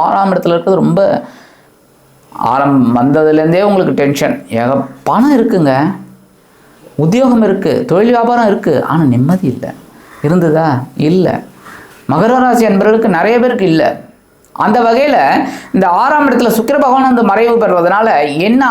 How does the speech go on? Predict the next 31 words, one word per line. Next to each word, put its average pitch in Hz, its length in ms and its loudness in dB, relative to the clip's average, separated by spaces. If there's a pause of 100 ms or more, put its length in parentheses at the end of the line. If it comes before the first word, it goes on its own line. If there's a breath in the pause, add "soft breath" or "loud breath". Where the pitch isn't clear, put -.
ஆகும் 208 200 0
அப்படின்னா, 175 300 -2 (480 loud breath)
இந்த 180 120 2 (140)
உத்தியோகத்துல 226 680 2
நீங்க 214 200 0
ரொம்ப 202 140 0 (100)
கவனமா 180 440 0
இருக்கணும். 131 520 0 (560)
வேலை 185 260 0
பளு 160 160 2
அதிகமாகும், 135 680 0 (260)
தொழில் 170 240 2
வியாபாரத்துல 151 520 0
வேலை 170 220 0
பளு 147 200 2
அதிகமாகும், 127 580 0
நீங்கள் 139 300 0
எதிர்பார்த்த 170 520 0
ஒரு 135 160 -2
லாபம் 156 360 0
கிடைக்காது, 127 500 0 (300)
கவனமா 123 400 0
இருக்கணும். 120 420 -2 (540 loud breath)
உடல் 180 300 2
ஆரோக்கியத்துல 127 520 -2
கவனமா 127 380 0
இருக்கணும், 120 340 -2 (160)
கடன்கள் 165 480 0
விஷயத்துல 127 400 -2
கவனமா 127 340 0
இருக்கணும், 127 300 0